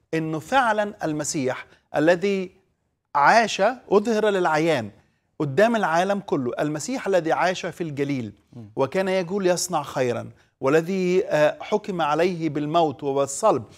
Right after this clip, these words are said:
Speaker 1: والذي دفن، كويس؟ قام من بين الأموات، أظهر للعيان أنه هو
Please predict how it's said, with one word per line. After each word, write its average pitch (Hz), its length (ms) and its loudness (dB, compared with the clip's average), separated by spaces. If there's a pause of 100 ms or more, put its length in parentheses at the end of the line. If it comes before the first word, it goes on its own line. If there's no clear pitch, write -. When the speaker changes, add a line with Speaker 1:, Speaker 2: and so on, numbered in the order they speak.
(200)
Speaker 1:
والذي 170 400 2
دفن، 147 580 2 (300)
كويس؟ 165 300 4 (300)
قام 285 460 6
من 180 160 -4
بين 170 220 2
الأموات، 156 520 -2 (200)
أظهر 240 640 4
للعيان 185 640 2 (460)
أنه 175 500 0 (160)
هو 180 440 2